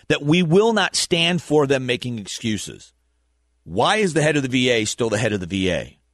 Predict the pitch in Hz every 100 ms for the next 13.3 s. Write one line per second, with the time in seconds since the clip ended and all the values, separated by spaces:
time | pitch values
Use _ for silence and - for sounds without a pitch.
0 | _ 101 139 180 214 202 160 147 151 143
1 | 139 139 151 143 135 - 127 120 113 98
2 | 113 110 123 151 160 147 139 - - 139
3 | 127 127 117 131 143 101 135 139 139 131
4 | 113 113 110 110 101 98 101 120 123 101
5 | 110 113 101 92 - 104 117 143 170 143
6 | - - - 160 160 175 151 135 120 -
7 | 139 127 123 127 123 117 98 113 - -
8 | - _ _ _ _ _ _ _ 90 127
9 | 165 180 - 139 131 127 117 110 113 104
10 | 95 - - 95 - - - _ _ _
11 | _ 92 113 180 226 196 143 165 135 123
12 | 117 123 156 151 - 139 139 123 120 120
13 | 107 98 78